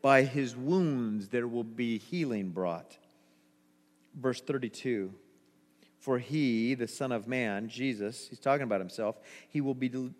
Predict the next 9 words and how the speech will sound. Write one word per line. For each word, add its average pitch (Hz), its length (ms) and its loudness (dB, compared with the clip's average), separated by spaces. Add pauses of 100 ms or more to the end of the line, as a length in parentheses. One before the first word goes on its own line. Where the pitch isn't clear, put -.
(120)
delivered 156 480 2
over 147 180 2
to 147 160 -6
the 139 80 -2
Gentiles. 101 760 -6 (640)
He 123 100 -8
will 113 140 -2
be 104 120 -2
mocked. 101 600 0